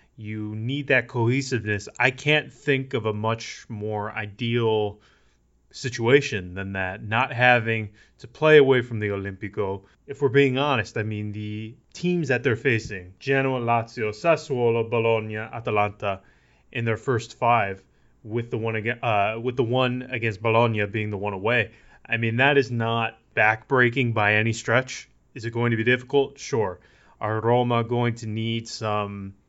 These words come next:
period of adaptation? Absolutely. Again, the way it ended up, extremely positive.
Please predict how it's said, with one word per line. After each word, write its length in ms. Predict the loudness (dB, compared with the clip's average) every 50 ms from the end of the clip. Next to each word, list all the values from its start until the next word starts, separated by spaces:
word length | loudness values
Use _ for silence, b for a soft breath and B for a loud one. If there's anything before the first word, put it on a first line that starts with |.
| _ _ _ _ _
period 500 | -16 -8 -4 -2 0 2 2 2 2 2
of 100 | 2 4
adaptation? 840 | 6 6 8 8 6 4 0 0 0 0 0 0 0 -6 -12 -12 -12 -10
Absolutely. 720 | -4 -4 -4 -4 -4 -8 -8 -6 -6 -6 -8 -10 -14 -16 -18 -18 _ -20 -20 -18
Again, 360 | -12 -4 -4 -2 -2 -4 -8 -14 -20 _ _ _ -20 -20 _
the 80 | -12 -12
way 280 | -8 -4 -4 -2 -2
it 120 | -2 -2 -4 -6
ended 240 | -8 -4 -2 0
up, 240 | 0 0 0 -2 -6 _ _ _ _ -20
extremely 400 | -18 -10 -4 -2 0 0 0 -2
positive. 520 | -2 0 0 0 -2 -4 -10 -20 -20 -14